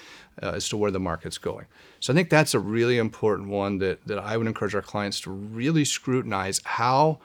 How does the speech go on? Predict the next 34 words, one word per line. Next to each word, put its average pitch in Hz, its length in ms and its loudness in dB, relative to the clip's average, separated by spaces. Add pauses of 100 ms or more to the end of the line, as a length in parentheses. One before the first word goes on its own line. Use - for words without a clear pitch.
(140)
they're 120 160 0
rebalancing 104 920 -2 (400)
and 110 320 -2 (300)
how 127 260 2
will 131 180 6
it 120 240 -4
be 117 360 -2 (220)
done 110 360 2
in 110 180 -4
a 101 160 0
world 104 360 0
that 104 100 -2
might 110 240 -2
be 101 100 -6
more 98 220 -2
volatile. 92 640 -4 (420)
Uh, - 200 -8
so - 140 -2
I 117 60 4
think 131 220 -2
those 123 360 4
are 127 60 0
probably 113 360 0
the - 60 -10
two 110 220 -4
biggest 104 560 0
takeaways. 92 720 0 (800)
I 131 100 8
also 165 240 6
wanna 165 140 8
come 143 220 4
back 123 220 6
to 123 100 0
liquidity. 98 500 -2